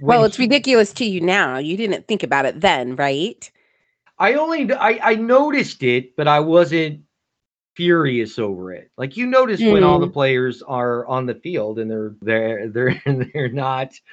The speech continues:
Speaker 2: Well, at least
Speaker 1: ethically
Speaker 2: you noticed
Speaker 1: correct.
Speaker 2: it. There were pe-, there, I mean, just go back to what your friend said about, "I don't understand why there aren't any more white couples in commercials anymore."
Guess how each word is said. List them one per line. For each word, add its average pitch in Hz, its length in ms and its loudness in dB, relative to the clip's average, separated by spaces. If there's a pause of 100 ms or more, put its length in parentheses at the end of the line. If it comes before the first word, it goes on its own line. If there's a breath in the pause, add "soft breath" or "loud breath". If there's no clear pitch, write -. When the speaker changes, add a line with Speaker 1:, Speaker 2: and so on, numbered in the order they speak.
(440 loud breath)
Speaker 2:
Well, 302 120 2
at 302 100 2
least 359 140 2
Speaker 1:
ethically 156 300 2
Speaker 2:
you - 40 4
noticed 190 560 4
Speaker 1:
correct. - 40 -12
Speaker 2:
it. 165 240 0
There 233 140 -2
were 277 140 -2
pe-, - 220 -6
there, 214 280 -4
I 226 80 -2
mean, 247 220 -6
just 254 240 -10
go 302 100 -2
back 262 240 -2
to 240 100 -4
what 233 140 -4
your 202 140 -6
friend 226 400 -2
said 175 240 -4
about, 160 420 0
"I 165 80 0
don't 277 200 -2
understand 175 500 -2
why 202 160 0
there 220 200 -2
aren't 247 200 -4
any 285 120 -4
more 302 220 0
white 359 280 -4
couples 131 560 -10
in 139 280 -6 (380 loud breath)
commercials 151 580 -2
anymore." 139 640 -2